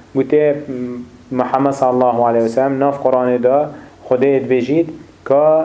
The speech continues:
نوزده ملائکت در گوانت کرنه. جهنم علیها تسعة عشر و ما ادراک ما سقر. ته بحثی سقر کری، گوتی: «نوزده ملائکتن.» گوتی، اه، ده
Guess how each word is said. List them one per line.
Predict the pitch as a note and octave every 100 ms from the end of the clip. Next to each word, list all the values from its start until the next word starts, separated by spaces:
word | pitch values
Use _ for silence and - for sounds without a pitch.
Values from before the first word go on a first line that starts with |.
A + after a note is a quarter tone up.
| - C#3+
نوزده | C3 C#3+ D3+ C3 E3 G3
ملائکت | E3+ D3+ C#3+ C#3 D#3 F3 C#3+
در | D3 C#3+
گوانت | C#3+ D3 F3 D#3 D#3
کرنه. | D#3 B2+ G#2 A2+ A#2 - - - - - - - -
جهنم | A#2 A#2 C3 D#3 E3 A2
علیها | G#2 A2+ D3+ C#3+
تسعة | C3+ D#3 D3 C#3+
عشر | C#3+ D#3+ C3+ G2+ - - - -
و | B2
ما | B2
ادراک | B2 B2+ B2 B2
ما | A#2+ A#2
سقر. | - C3 G#2+ G2+ - - - - -
ته |
بحثی | A#2 A#2
سقر | A2+ A#2+ C#3+ C#3+
کری، | A#2 A2+ D#3+ D#3 - -
گوتی: | - D3+
«نوزده | D#3+ D#3 G#3+
ملائکتن.» | F#3 C3 G#2 G#2 G2+ F#2+ - - - - - - - -
گوتی، | C3 C3+ F3 F#3+ F#3 F#3 - - - - - - C3
اه، | C3 B2+ B2 A#2 A2+ A#2 D3 C#3 B2 B2
ده | G3